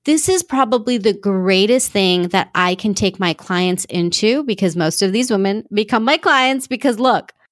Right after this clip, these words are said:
I'm not gonna let you live a fine existence. I'm gonna let you live an amazing existence, an incredible enriching, fulfilled, content, balanced,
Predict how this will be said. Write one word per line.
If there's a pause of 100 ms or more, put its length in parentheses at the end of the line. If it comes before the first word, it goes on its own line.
I'm
not
gonna
let
you
live
a
fine
existence. (140)
I'm
gonna
let
you
live (100)
an
amazing
existence,
an
incredible (260)
enriching,
fulfilled, (100)
content, (300)
balanced,